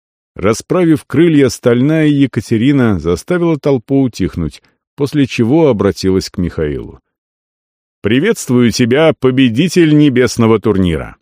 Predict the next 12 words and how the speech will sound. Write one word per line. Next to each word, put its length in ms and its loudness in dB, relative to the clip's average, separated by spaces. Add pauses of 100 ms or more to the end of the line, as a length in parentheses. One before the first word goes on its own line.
(360)
Михаил 720 2
из 300 -2
Света 420 0
Света, 680 -2 (300)
ты 300 2
доказал, 680 2
что 260 0
ты 260 0
достоин 920 0
принять 560 0
мою 300 2
ношу 480 2